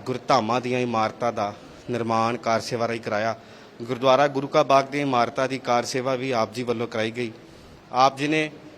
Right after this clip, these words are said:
ਪੰਥਕ ਮੋਰਚੇ ਵਿੱਚ ਛੇ ਮਹੀਨੇ ਜੇਲ੍ਹ ਵੀ ਕੱਟੀ ਅਤੇ ਅਨੇਕਾਂ ਪ੍ਰਾਣੀਆਂ ਨੂੰ ਅੰਮ੍ਰਿਤ ਛਕਾ ਕੇ ਗੁਰੂ ਅਤੇ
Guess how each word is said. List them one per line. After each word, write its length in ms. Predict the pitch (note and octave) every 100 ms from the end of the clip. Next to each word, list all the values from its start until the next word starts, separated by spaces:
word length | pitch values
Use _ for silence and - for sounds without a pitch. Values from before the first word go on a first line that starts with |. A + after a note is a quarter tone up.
| - -
ਪੰਥਕ 360 | D#3 D3+ F#3 D#3
ਮੋਰਚੇ 300 | C3+ B2 C3
ਵਿੱਚ 180 | B2 A#2+
ਛੇ 380 | B2 B2 B2+ A#2
ਮਹੀਨੇ 460 | A2+ A#2 A#2 A#2 A#2+
ਜੇਲ੍ਹ 420 | G2 A#2 C3 B2+
ਵੀ 80 | A2+
ਕੱਟੀ 320 | G#2 - G#2+ - - - - - - - - A#2+
ਅਤੇ 260 | C#3+ C3 B2 - - B2
ਅਨੇਕਾਂ 360 | C#3 C#3+ D#3
ਪ੍ਰਾਣੀਆਂ 380 | C#3+ C3+ B2 B2
ਨੂੰ 100 | B2
ਅੰਮ੍ਰਿਤ 240 | A#2 A#2+ -
ਛਕਾ 300 | B2 A2+ G#2+
ਕੇ 220 | - A2 - - - -
ਗੁਰੂ 420 | A2+ A#2+ C3+ D3+ E3 - - B2+
ਅਤੇ 260 | A#2+ B2